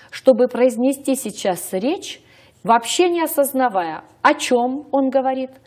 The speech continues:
в какую сторону направлен вопрос, где цель и фокус этого вопроса.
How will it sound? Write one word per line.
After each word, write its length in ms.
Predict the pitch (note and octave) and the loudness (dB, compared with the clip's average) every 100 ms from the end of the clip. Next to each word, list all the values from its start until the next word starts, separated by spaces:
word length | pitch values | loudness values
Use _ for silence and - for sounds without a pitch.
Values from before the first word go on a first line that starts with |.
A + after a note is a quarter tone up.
| - - - _ | -20 -20 -20 _
в 100 | - | 4
какую 500 | D#4+ - C4+ D#4+ D4+ | 4 6 4 4 2
сторону 460 | D#4 D4+ D4 D4 | 0 0 2 0
направлен 560 | C#4+ C#4 C#4 C4+ C4 B3+ | -2 -2 -2 -2 -2 -2
вопрос, 500 | B3 B3+ B3+ B3 - - | -2 0 -2 -2 -10 -12
где 380 | D#3+ F3+ C4 D#4+ | -8 0 0 0
цель 420 | - C#4 G#3+ - - | 2 2 2 -6 -8
и 400 | G#3 F#3+ F#3 - - _ | -4 -4 -6 -10 -20 _
фокус 520 | - E4 C#4+ - - | 0 2 2 -4 -4
этого 300 | F3+ F3 E3 | -6 -4 -6
вопроса. 640 | D#3+ F3 F3 D3+ - - | -6 -6 -6 -6 -10 -18